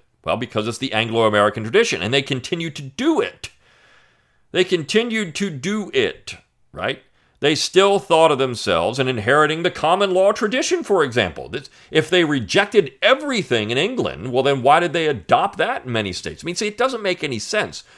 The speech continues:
What Elmers is saying here is we have a radical break and everything is new in America. But we know that's not the case.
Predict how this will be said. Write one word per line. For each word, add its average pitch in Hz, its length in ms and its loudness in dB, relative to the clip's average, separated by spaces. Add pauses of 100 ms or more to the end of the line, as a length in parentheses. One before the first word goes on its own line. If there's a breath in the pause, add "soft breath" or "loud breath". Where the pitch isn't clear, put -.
(140 soft breath)
What 127 140 2
Elmers 202 420 4
is 123 140 -4
saying 165 300 0
here 82 160 -4
is 80 100 -12
we 143 120 -4
have 127 140 0
a 92 60 0
radical 156 540 0
break 107 340 0
and - 120 -8 (100)
everything 196 480 -2
is 117 120 -4
new 127 240 2
in 98 60 0
America. 90 460 -4 (320 soft breath)
But 185 80 -16
we 240 120 -6
know 247 200 6
that's 233 260 0
not 196 180 -2
the 202 100 -2
case. - 460 -6